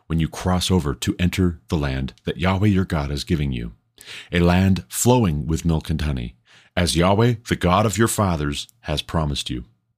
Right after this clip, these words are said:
And when you have crossed over the Jordan, you shall set up these stones, concerning which I command you today,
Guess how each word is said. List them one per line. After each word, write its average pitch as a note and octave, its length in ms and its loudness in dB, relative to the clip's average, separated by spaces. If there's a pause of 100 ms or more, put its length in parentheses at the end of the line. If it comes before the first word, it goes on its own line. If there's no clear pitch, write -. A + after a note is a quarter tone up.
(560)
And D#2+ 140 -2
when D2+ 260 0
you C#2+ 120 0
have C#2 120 -6
crossed D2+ 320 -4
over C#2 220 -4
the C2 80 -6
Jordan, B1 420 -8 (460)
you D#2+ 160 0
shall D#2 240 0
set G#2 240 2
up A2+ 160 -4
these A2+ 160 0
stones, C#2 520 -2 (280)
concerning G#2+ 560 4
which G2 200 0
I F#2+ 100 2
command F2 380 -2
you E2 120 -4
today, C#2+ 420 -6